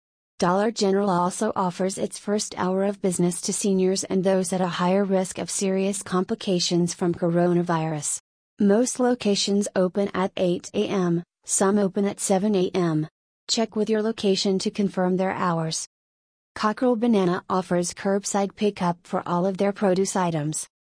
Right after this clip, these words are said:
Check out their Facebook page for a complete list. If you're in need of food in the Tupelo area, contact the Hunger Coalition or Eight Days of Hope. Need to sign up for unemployment benefits? Click here.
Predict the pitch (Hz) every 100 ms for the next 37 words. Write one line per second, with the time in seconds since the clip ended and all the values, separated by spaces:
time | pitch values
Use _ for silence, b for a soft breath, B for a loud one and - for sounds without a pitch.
0 | _ - - 226 208 180 - 208 - 190
1 | 202 - 220 220 - 185 165 160 - 185
2 | 175 185 175 - 180 196 175 160 - -
3 | - _ _ _ _ _ _ _ - 214
4 | 208 220 240 254 226 208 208 208 - 175
5 | 170 170 185 180 - 214 208 220 - 180
6 | 170 165 160 - _ - 214 226 247 240
7 | - 214 214 214 214 208 202 196 190 175
8 | 185 190 196 175 185 180 170 170 175 180
9 | 160 - - _ _ _ _ - 208 220
10 | 233 240 240 208 214 180 - 190 190 190
11 | 202 196 190 180 196 - 190 185 202 269
12 | 262 - - _ _ _ - - 220 -
13 | 196 165 151